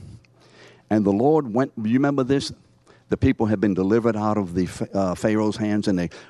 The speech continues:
gone all the way to the sea, and there it is. They're at the sea, and the mountain's over there, and Pharaoh behind them, and they're hemmed in.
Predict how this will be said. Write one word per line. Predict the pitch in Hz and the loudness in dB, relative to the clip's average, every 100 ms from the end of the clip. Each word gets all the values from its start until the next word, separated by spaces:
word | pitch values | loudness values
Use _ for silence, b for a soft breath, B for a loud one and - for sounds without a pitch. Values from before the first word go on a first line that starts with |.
| B | B
gone | 104 110 | 0 2
all | 101 101 | 2 0
the | 101 | 2
way | 101 98 | 2 2
to | 92 | 0
the | 78 85 | 0 -2
sea, | - - 123 113 104 | -4 0 2 2 0
and | 85 | 0
there | 104 104 | 0 2
it | 98 | 0
is. | 101 85 | 0 -2
They're | 95 | -2
at | 101 95 | -2 -4
the | 85 | -8
sea, | - 131 120 | -2 0 0
and | |
the | 87 | -2
mountain's | 98 117 113 101 | -2 -2 -2 -2
over | 110 98 | 0 0
there, | 104 107 B B | 0 -2 B B
and | 92 87 | -4 0
Pharaoh | 113 110 107 | 0 2 0
behind | 98 95 101 104 | -2 -2 -2 0
them, | 104 95 B | -2 -4 B
and | 98 98 | -2 -2
they're | 95 | -2
hemmed | 87 110 101 95 | -2 0 0 0
in. | 107 85 71 69 | 0 0 -6 -14